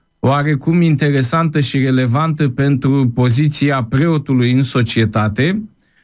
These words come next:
Um, este vorba de secretul spovedaniei. Un, uh,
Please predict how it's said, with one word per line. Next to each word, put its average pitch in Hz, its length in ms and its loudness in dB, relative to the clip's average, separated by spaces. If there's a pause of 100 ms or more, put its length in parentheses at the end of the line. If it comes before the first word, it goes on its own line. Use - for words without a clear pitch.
(400)
Um, 131 800 0 (220)
este 165 260 -2
vorba 214 420 -2
de 220 320 -2
secretul 190 760 -2
spovedaniei. 147 1040 -2 (760)
Un, 196 360 2
uh, 180 500 0